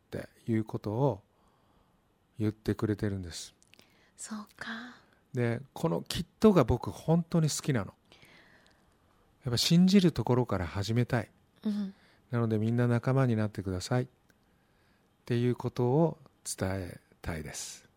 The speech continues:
Speaker 2: はあ。みんな仲間になってください。
Speaker 1: お願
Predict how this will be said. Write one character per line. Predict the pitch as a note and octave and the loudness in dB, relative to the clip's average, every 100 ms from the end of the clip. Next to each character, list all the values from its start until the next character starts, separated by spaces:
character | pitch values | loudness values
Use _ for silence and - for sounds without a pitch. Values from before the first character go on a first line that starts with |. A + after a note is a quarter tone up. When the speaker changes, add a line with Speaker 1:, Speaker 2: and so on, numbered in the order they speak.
| _ _ | _ _
Speaker 2:
は | - - G3 G#3 | -18 -16 -14 -16
あ。 | - - - - - _ _ _ _ _ _ _ _ _ _ _ _ _ _ _ _ _ _ _ _ _ _ _ _ _ _ _ _ _ _ _ _ _ - _ _ - - - - | -18 -20 -20 -20 -20 _ _ _ _ _ _ _ _ _ _ _ _ _ _ _ _ _ _ _ _ _ _ _ _ _ _ _ _ _ _ _ _ _ -20 _ _ -20 -20 -18 -8
み | F#3+ | -4
ん | F#3+ | -4
な | G3 F#3 G#3 - _ _ _ _ | -4 -8 -10 -18 _ _ _ _
仲 | G3 - G3+ | -8 -6 -6
間 | G3 | -8
に | G3 | -10
な | G3 G3 | -10 -12
っ | |
て | - | -12
く | A3+ | -12
だ | G#3+ G#3+ | -12 -12
さ | - | -14
い。 | A3+ B3+ _ _ _ _ _ _ _ _ _ _ _ _ - | -14 -16 _ _ _ _ _ _ _ _ _ _ _ _ -12
Speaker 1:
お | |
願 | E2 | -10